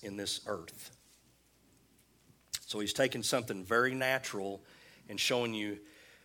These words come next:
everything in the spirit happens just like in the natural because God created it all. Everybody said? Okay, now stay with me. So what Jesus is saying here and what he was teaching the people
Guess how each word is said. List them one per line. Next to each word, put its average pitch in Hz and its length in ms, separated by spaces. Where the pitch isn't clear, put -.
everything 151 460
in 135 80
the 117 80
spirit 131 420
happens 117 320
just 117 220
like 113 220
in 104 80
the 98 60
natural 101 440
because 95 240
God 104 240
created 98 400
it 87 80
all. - 200
Everybody 92 420
said? 127 380
Okay, 90 280
now 87 60
stay 113 280
with 120 260
me. 90 80
So - 180
what 139 280
Jesus 185 500
is 139 140
saying 135 480
here 117 340
and 110 160
what 123 140
he 135 120
was 123 160
teaching 139 360
the 120 60
people 113 580